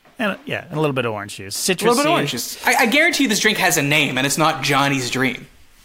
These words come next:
Speaker 1: I've never seen this drink before. I've never seen this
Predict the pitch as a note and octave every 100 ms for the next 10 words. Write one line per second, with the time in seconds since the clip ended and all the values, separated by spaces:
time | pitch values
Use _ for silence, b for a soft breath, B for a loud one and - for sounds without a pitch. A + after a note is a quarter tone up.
0 | _ _ - B B _ - D4+ A#3+ B3+
1 | B3+ - - A3+ F#4 F3 B2+ C3 A#2 -
2 | C#3+ D3+ E3 E3 - E3 E3+ D#3 C#3 C3+
3 | D3 - -